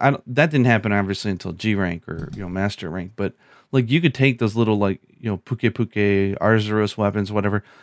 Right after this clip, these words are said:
You can make them endgame weapons. There was, like, hundreds of endgame weapons for every single thing. So I'm hoping, I have a lot of hopes for Monster Hunter Rise Ultimate, so to say, when I am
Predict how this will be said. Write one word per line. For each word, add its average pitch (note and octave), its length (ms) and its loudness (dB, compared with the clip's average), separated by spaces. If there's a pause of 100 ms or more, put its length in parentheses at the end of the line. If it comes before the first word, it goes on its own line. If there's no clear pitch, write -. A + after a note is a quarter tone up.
(140)
You E3 120 4
can D3 180 4
make A#2 240 4
them G#2+ 300 0 (120)
endgame A2 420 4
weapons. G2 260 0
There A#2+ 100 4
was, D#3 140 2
like, C3 120 0
hundreds C3 720 0
of G2 100 -4
endgame G#2 340 0
weapons F2+ 380 -2
for - 200 -4
every G2+ 320 -2
single G2 480 -4 (600)
thing. G#2+ 140 0
So A#2 160 2
I'm A#2+ 140 4
hoping, C#3 360 4
I C#3 120 6
have F#3+ 200 4
a - 80 -14
lot A#2+ 300 4
of G#2+ 100 2
hopes G#2 300 -4
for F#2+ 380 -2 (600)
Monster G#2+ 280 0
Hunter F#2+ 120 -4
Rise F#2+ 300 0
Ultimate, G2 440 -8
so G2+ 120 -8
to F#2 80 -6
say, F#2 260 -6
when F#2 300 -6
I F2+ 140 -6
am F2+ 200 -8